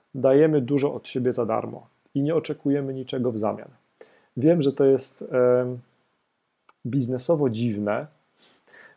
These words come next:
może się dla wielu z was, e, wydawać, natomiast, e, uwierzcie mi, że im, im bardziej z, z czystymi intencjami do tego podejdziemy,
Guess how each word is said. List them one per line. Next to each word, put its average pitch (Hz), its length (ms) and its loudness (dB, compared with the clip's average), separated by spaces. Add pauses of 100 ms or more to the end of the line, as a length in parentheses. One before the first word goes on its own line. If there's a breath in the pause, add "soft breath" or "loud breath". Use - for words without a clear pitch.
może 117 200 -6
się - 140 -8
dla 120 180 -2
wielu 113 240 0
z 104 40 -6
was, 107 380 -10
e, 117 560 -8
wydawać, 110 680 -6 (380 soft breath)
natomiast, 135 720 -6 (100)
e, 131 380 0 (680)
uwierzcie 139 460 -2
mi, 131 140 -4
że 120 80 -6
im, 131 300 -10 (120)
im 131 160 -8
bardziej 135 500 0
z, - 320 -20
z - 120 -20
czystymi 135 420 -8
intencjami 127 480 -6
do 120 80 -8
tego 117 200 -4
podejdziemy, 120 560 -6